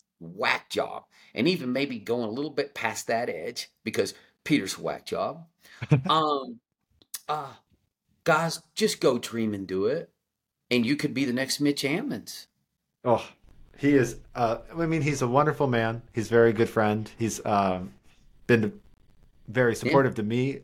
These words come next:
Speaker 2: uh, in the past year at times. Uh, what I will say is he has a lightness about him at this stage in
Speaker 1: Mm.
Speaker 2: his life that makes the work, um, I think sometimes the dreaming big, the grind,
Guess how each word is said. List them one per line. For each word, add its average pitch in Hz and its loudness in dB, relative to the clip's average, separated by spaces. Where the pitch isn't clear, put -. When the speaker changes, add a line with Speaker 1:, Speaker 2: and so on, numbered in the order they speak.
Speaker 2:
uh, 117 2
in 120 -4
the 113 -4
past 123 -6
year 123 2
at 127 0
times. 135 -2
Uh, 120 0
what 127 4
I 120 6
will 131 4
say 120 2
is 110 2
he 120 4
has 143 0
a 117 0
lightness 123 -2
about 143 4
him 170 -4
at 120 -2
this 135 2
stage 139 4
in 123 6
Speaker 1:
Mm. 117 6
Speaker 2:
his 87 0
life 135 0
that 117 2
makes 131 -2
the 135 2
work, 120 2
um, 104 -4
I 131 0
think 175 0
sometimes 170 0
the 120 0
dreaming 151 0
big, 131 2
the 113 -2
grind, 127 0